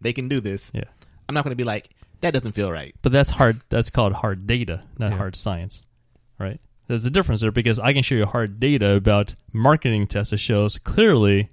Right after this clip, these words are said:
Speaker 2: the majority of people respond better to the blue ad as compared to the green ad. That is hard data.
Speaker 1: Mm, th-, they'll have you believe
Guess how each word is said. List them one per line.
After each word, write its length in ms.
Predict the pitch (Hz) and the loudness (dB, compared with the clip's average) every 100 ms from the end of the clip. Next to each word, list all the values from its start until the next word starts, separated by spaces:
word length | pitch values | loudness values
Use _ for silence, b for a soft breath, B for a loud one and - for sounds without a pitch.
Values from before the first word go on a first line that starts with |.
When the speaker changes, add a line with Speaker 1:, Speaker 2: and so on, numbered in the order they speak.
| - | 0
Speaker 2:
the 60 | |
majority 320 | 107 107 127 | 0 4 4
of 60 | 113 | 4
people 240 | - 113 | 4 2
respond 420 | 104 101 117 107 107 | 0 -2 -2 0 2
better 220 | 107 107 | 2 0
to 340 | - 104 101 b b b b | 0 0 0 b b b b
the 60 | - | 0
blue 360 | 110 147 196 117 | 4 6 8 8
ad 260 | 98 95 | 6 2
as 160 | 104 104 | -2 -4
compared 320 | 113 107 104 | -4 -2 -2
to 80 | 104 | -2
the 100 | 107 | -4
green 380 | 104 120 143 110 | -2 0 0 -2
ad. 260 | 90 98 - | -4 -6 -6
That 160 | 120 117 | -2 -2
is 100 | 104 | -2
hard 340 | - 113 101 | -2 -4 -4
data. 380 | 98 110 101 98 - _ _ | -6 -4 -4 -6 -10 _ _
Speaker 1:
Mm, 460 | 180 180 180 - 139 | -8 -6 -6 -10 -10
th-, 120 | 180 | -4
they'll 220 | 214 330 | 0 0
have 200 | 262 269 | 0 0
you 60 | 214 | 0
believe 460 | 170 156 170 151 | 2 2 2 -2